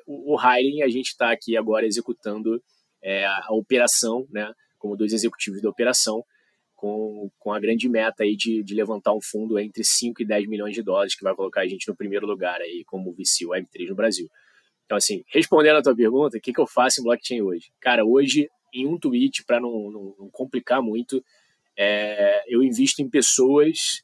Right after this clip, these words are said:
e negócios que vão criar a próxima era da internet e do comportamento do consumidor. Assim, isso aí em um tweet. E, cara, a, a,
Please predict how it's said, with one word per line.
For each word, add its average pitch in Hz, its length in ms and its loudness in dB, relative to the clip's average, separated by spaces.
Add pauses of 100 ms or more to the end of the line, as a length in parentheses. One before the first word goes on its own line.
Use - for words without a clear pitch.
e 117 440 -6
negócios 123 600 2
que 131 120 -2
vão 117 220 -2
criar 113 400 0
a 117 40 0
próxima 113 380 0
era 110 120 0
da 110 80 -6
internet 104 520 -2
e 104 40 -14
do 101 80 -6
comportamento 101 440 -8
do - 60 -20
consumidor. 98 460 -6 (540)
Assim, - 220 -10
isso 110 240 0
aí 110 100 0
em 117 100 -4
um 113 120 -6
tweet. 98 420 -6 (480)
E, - 120 -10
cara, 113 340 2 (100)
a, 101 460 -2
a, 92 440 -8